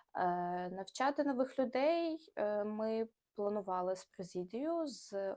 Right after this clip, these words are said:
осені почати навчання, тобто для всіх членів Печерського, а особливо для членів, для членів проєктного відділу, це у нас буде навчання, тобто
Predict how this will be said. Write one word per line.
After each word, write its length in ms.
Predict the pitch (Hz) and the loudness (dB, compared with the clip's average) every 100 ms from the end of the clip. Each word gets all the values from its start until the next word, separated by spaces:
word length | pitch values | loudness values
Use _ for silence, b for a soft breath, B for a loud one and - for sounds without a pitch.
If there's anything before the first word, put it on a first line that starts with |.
| - | -4
осені 460 | 180 180 - 285 | -4 -2 -2 -2
почати 380 | 269 214 190 - | -2 -4 -6 -6
навчання, 520 | 175 - 196 254 277 190 | -10 -6 -2 -2 -2 -4
тобто 260 | 185 - | -6 -8
для 220 | 170 175 | -4 -4
всіх 480 | 180 - 190 185 - | -4 -6 -6 -6 -8
членів 400 | - 185 175 180 - | -6 -4 -4 -6 -8
Печерського, 600 | 180 - 185 185 - 175 B B - | -6 -2 -4 -6 -10 -10 B B 0
а 100 | 190 | 0
особливо 380 | - 190 196 | 0 -2 -2
для 180 | 185 185 | 0 -2
членів, 400 | 180 190 185 180 - _ | -2 -4 -4 -8 -12 _
для 200 | 190 180 | 0 0
членів 460 | 180 - 185 175 180 | -2 -2 -2 -2 -8
проєктного 580 | - 185 180 180 180 175 | -6 -2 -2 -4 -8 -8
відділу, 460 | 180 247 262 254 202 | -4 -4 0 2 2
це 180 | - 185 | -2 -6
у 40 | |
нас 160 | 180 175 | -6 -6
буде 260 | 180 175 | -4 -4
навчання, 640 | 175 175 - 262 294 277 240 B B _ | -4 -8 -6 -2 0 -2 -4 B B _
тобто 280 | - - | -6 -6